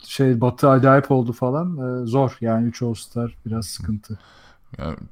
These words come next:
Speaker 2: gerçekten dediğin gibi çok iyi oyuncular var. Yani Siakam ne kadar iyi oynarsa oynasın, yani daha ona gele-, gelene kadar, e, adını yazdıracak çok adam var. O yüzden üç çok zor bence.
Speaker 1: Aynen.
Speaker 2: O yüzden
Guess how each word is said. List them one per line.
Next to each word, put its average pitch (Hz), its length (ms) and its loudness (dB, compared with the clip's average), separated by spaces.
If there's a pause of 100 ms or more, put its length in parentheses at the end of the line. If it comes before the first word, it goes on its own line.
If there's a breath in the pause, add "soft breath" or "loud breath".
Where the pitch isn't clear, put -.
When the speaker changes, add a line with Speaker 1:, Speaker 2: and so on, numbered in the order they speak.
(560)
Speaker 2:
gerçekten 87 580 -4 (180)
dediğin 85 240 -4
gibi 85 240 -6 (140)
çok - 260 -6
iyi 104 60 -2
oyuncular 98 480 2
var. 113 320 2
Yani 90 140 0 (160)
Siakam 98 560 0
ne 95 100 2
kadar 101 220 2
iyi 101 140 4
oynarsa 98 480 2
oynasın, 98 500 -2 (720 soft breath)
yani 82 120 -6 (140)
daha 92 160 0
ona 95 260 2
gele-, 95 400 0
gelene 92 380 2
kadar, 92 380 -2 (140)
e, 90 240 -4
adını 90 200 0
yazdıracak 87 460 -2
çok - 220 -4
adam 80 320 -6
var. 90 160 -8
O 76 80 -8
yüzden 80 240 -8
üç - 380 -12
çok 80 220 -12
zor 78 160 -8
bence. - 120 -10
Speaker 1:
Aynen. 104 200 -4
Speaker 2:
O 101 80 -6
yüzden 90 300 -6